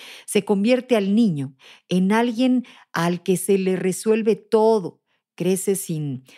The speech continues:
pues, sin entender el esfuerzo, eh, para poder recibir, digamos que,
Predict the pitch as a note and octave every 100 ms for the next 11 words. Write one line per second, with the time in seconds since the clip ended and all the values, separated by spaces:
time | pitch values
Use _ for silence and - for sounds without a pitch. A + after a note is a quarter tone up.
0 | _ - E3+ - F3+ F3 E3+ F3 F3 G#3
1 | C#4+ - - - E3+ D#3+ - - G3+ G#3
2 | F#3+ F#3 F3+ - - _ - D3+ C#3+ C#3+
3 | - D3+ C#3+ C#3 - D3 E3+ E3+ E3 -
4 | D#3 F#3 F3+ G3 E3 D#3+ F3 E3+ - D#3+
5 | C3+